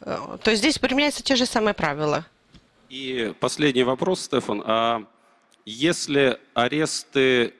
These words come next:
Speaker 2: получены очень близко, допустим, один кредитор получил сегодня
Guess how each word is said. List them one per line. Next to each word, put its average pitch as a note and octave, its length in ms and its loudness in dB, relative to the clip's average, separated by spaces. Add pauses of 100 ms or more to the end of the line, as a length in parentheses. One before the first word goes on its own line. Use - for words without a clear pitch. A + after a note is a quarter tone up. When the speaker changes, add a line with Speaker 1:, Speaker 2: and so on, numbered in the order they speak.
(140)
Speaker 2:
получены A#2+ 760 0
очень B2 360 2
близко, A2 440 2
допустим, F#2 600 -2
один A#2 340 0
кредитор A2 580 0
получил G2+ 720 2 (600)
сегодня D3 760 0